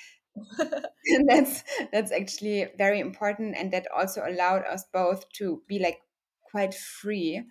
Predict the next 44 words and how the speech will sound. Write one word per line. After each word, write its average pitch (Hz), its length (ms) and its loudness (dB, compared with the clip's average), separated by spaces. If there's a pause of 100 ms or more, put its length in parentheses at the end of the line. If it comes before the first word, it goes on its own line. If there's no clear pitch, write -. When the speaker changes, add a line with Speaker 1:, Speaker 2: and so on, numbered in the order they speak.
(460)
Speaker 2:
because 190 300 4
Speaker 1:
Yeah. 185 60 4 (200)
Speaker 2:
we 190 80 0
are, - 160 0
we 180 200 -4
are, 175 140 0
like, 170 220 0
in - 100 -8
the 175 80 -4
lead 190 280 -6
for 180 260 -4
several 156 380 -6
topics. - 500 -10
We're 165 100 -2
not 170 240 0 (440)
fighting 170 560 0 (500)
Speaker 1:
Yeah. 175 360 2
Speaker 2:
for 170 280 -6
marketing 175 300 0
strategy, 143 420 -6
because 185 400 -6
she's 196 260 -8
the 170 60 -4
lead 160 160 -8
for 151 140 -8
marketing 151 300 -8
strategy. - 460 -8
If - 120 -8
she 196 160 -6
decides, 202 520 -2 (300)
I 185 120 4
obviously 202 500 0
have 185 200 -2
my - 140 -4
feedback, - 560 -4 (360)
but 190 100 4
if 185 140 2
she 202 180 -4
decides, 180 380 0
then 160 100 -2
she - 160 -8
can - 220 -2
go. - 220 -2
And 165 180 -4